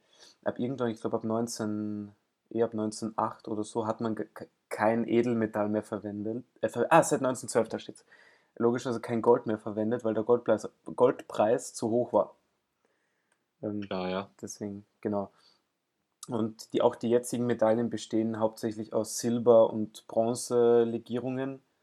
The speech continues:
Speaker 1: Und die goldene
Speaker 2: Mhm.
Speaker 1: ist halt vergoldet. Das, das schon, also mit Echtgold vergoldet, aber eben nicht aus massivem Gold.
Speaker 2: Ja, das wär auch viel zu teuer. Ich mein, schau, wie viele Medaillen es gibt.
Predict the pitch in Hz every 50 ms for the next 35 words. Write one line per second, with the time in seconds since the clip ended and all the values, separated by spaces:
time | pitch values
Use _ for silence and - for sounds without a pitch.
0 | _ _ _ _ - - 107 101 123 117 120 110 113 123 120 117 110 104 - -
1 | - - - - - 110 110 110 - - 120 101 104 101 90 104 107 - 85 82
2 | - - - _ _ - 92 - - - - - 107 - - - 101 123 120 110
3 | 107 110 110 104 - - 113 107 - - 117 107 - - 117 98 110 110 110 117
4 | 120 117 117 113 113 113 110 110 110 110 107 107 113 110 - - - 110 104 -
5 | - - _ _ _ _ _ _ _ _ _ - - 110 107 110 - - 123 120
6 | 107 110 104 101 95 98 95 98 101 - - - _ _ _ _ _ _ _ _
7 | _ _ - 95 92 92 92 92 92 _ _ _ _ _ _ _ - 107 95 -
8 | 107 104 98 - - - 107 98 - - 110 107 107 98 92 90 - 101 95 -
9 | 113 107 104 98 - 110 101 101 98 98 98 95 98 98 101 104 101 98 95 -
10 | - - 95 - -